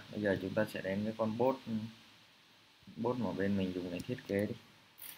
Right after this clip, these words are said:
Ví dụ con bot xem, à, xem sim đúng không? Xem tình duyên đúng không? Rồi. Rồi, ví dụ mình nói về sim này đi, ờ,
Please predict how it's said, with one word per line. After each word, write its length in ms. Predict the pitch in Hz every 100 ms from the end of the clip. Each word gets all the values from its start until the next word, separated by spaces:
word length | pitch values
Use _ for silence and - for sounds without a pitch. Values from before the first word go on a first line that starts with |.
| - - - - - - _ _ _ - - _ _ _
Ví 80 | -
dụ 80 | 101
con 140 | 110 120
bot 180 | 139 151
xem, 360 | - 123 110 113
à, 420 | 113 113 110 110 - - - - - - - - - - - -
xem 220 | 117 117
sim 340 | - 151 135
đúng 120 | 113
không? 220 | 127 127 - - - - - - - - - _ _ _ _ _ -
Xem 220 | - 117
tình 260 | 113 107 107
duyên 220 | 131 143
đúng 120 | 120
không? 220 | 131 127 - - - - - - - - - _ _ - - - - - 101
Rồi. 220 | 98 95 - - - - - - - - _ _ _ _ _ _ _ _ _ _ _ _ _ _ - - - -
Rồi, 260 | 101 95 90
ví 60 |
dụ 140 | 104 131
mình 240 | 113 101
nói 220 | 95 104
về 220 | 117 117 98 -
sim 160 | 117
này 80 | 104
đi, 100 | 104 -
ờ, 180 | - 95